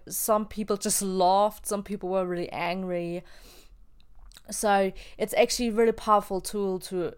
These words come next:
release really, uh, your emotions and all the emotions which are stored in your body. So breath is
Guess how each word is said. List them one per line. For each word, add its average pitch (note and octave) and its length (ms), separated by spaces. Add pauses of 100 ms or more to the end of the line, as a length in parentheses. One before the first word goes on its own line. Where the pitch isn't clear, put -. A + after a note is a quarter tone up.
(140)
release G3+ 600
really, F3+ 240
uh, E3+ 180
your F3+ 200
emotions F#3+ 640
and E3+ 120
all G3+ 180
the G3 100
emotions E3+ 720 (960)
which C4 200
are G#3+ 100
stored F3+ 280
in E3+ 140
your E3 80
body. - 560 (160)
So E3 540 (480)
breath G#3 500
is - 480